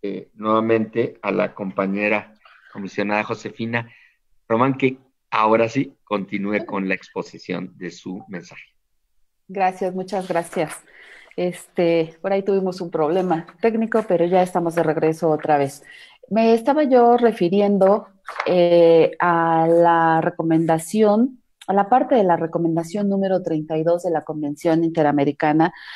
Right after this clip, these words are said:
Speaker 2: de, de Derechos Humanos, que a la letra dice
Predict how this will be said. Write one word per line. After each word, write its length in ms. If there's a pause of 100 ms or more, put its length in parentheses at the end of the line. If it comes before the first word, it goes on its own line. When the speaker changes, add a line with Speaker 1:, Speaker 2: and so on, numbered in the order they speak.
(320)
Speaker 2:
de, 580 (200)
de 140
Derechos 480
Humanos, 560 (260)
que 100
a 60
la 160
letra 400
dice 420